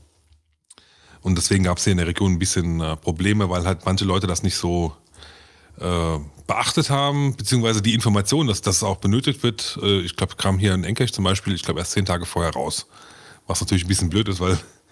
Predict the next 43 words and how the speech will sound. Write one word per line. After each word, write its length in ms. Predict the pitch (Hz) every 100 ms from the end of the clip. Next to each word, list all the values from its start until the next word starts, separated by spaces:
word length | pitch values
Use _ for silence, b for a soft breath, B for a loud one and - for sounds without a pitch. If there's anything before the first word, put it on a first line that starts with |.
| B B B B -
das 120 | -
ist 140 | 87
eigentlich 240 | 87 92 -
keine 180 | 110
Zeit 240 | 92 95 -
mehr, 80 | 95
um 120 | 98
jetzt 260 | 92 - -
noch 160 | 90
irgendwie 280 | 104 107 101
was 140 | 92 87
baulich 340 | 92 98 104
groß 220 | - 101
zu 80 | -
verändern, 420 | 95 87 92 117
weil 80 | 95
du 80 | 87
bist 180 | 98 -
ja 60 |
meistens 320 | 90 95 101 -
dann 140 | 90
hoffentlich 260 | 110 107 -
schon 80 | 87
relativ 280 | 98 95
weit 260 | 85 123 - B B B B -
mit 120 | 98
deinem 160 | 98 95
Wagen. 320 | 95 127 139 -
Ja? 240 | 87 104 104 B B B
Dann 120 | - 87
kannst 280 | - 107 -
du 40 |
jetzt 100 | -
nicht 160 | 127 117
mehr 100 | 101
grad 260 | - 113 -
noch 80 |
mal 80 | 101
den 80 | 95
ganzen 220 | 98 98
Wagen 260 | 98 110 95
umbauen. 360 | 80 78 98 131 B B B B B B B -
Ähm, 540 | 87 87 87 87 82